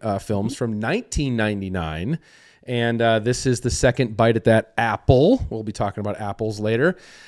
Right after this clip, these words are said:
Um, this is Alexander Payne's Election.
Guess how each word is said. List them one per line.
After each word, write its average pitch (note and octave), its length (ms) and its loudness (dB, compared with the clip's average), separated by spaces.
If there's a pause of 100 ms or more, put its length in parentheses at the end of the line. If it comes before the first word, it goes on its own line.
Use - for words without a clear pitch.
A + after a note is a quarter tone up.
(120)
Um, C#3 680 4
this D3+ 420 4
is D#3+ 380 8
Alexander D#3+ 640 4
Payne's B2+ 720 2 (380)
Election. G#2+ 840 2